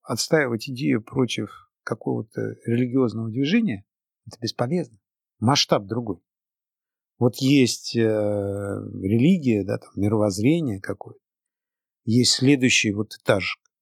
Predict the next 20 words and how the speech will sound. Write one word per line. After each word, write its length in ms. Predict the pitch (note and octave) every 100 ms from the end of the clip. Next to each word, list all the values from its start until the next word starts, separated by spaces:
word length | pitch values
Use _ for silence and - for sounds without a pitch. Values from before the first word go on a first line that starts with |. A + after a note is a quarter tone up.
| _ -
да, 160 | A2
это 300 | A2+ G2+ G2+
идеология, 760 | F#2+ G#2 G2+ A2 F3 D#3+ B2 - _ _ _ _ _ _ _ _ -
а 160 | B2 A#2+ _ _
дальше 320 | - E3 -
политика. 540 | B2+ A2+ F#2+ - - _ _ _ _ _ _ _
И 100 | C3+
вот 220 | C#3 D3
политические 560 | D#3+ D#3+ G3 E3+ - F3
партии 320 | G#3+ A3+ C#3+
между 260 | C3 C3+ A#2
собой, 400 | - D3+ F#3+ B2+
они 160 | A#2
могут, 320 | B2 C#3+ G#2+ -
так 380 | _ _ _
сказать, 240 | - - G#2+
конкурировать, 640 | A2 G2+ B2 G#2+ F2+ - _ _
могут 280 | E3 E3+ E3
идеологии 560 | D3+ D3+ D3 C#3 G#2 F#2
конкурировать. 720 | G#2 F#2+ G#2 F#2 F2 -